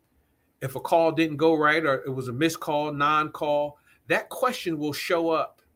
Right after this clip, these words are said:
in the coaches' questions on Tuesday, Wednesday. So this is where Coach Fuel and I, we have to answer coaches' questions, whether that's the coach, it could be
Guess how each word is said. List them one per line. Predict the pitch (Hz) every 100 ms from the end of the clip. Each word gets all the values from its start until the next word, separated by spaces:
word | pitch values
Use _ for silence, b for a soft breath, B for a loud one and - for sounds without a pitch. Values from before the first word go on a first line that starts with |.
| -
in | 131
the |
coaches' | 127 175 165 131
questions | - 156 127 135 123
on | 123
Tuesday, | 123 160 127 123
Wednesday. | 123 131 - - _ _ _ _ _ _ _ _ -
So | -
this | 151 160
is | 156
where | 147
Coach | 139 170 139
Fuel | - 175 165
and | 139
I, | 139 135
we | 131 147
have | 143 143
to | 135 143
answer | 147 143 131
coaches' | - 180 180 135
questions, | - 156 147 - - - - _ _ _ _
whether | 160 151
that's | 147 147 -
the | -
coach, | - 196 196 - - _ _
it | - 139
could | 160 139
be | 143 143 135 131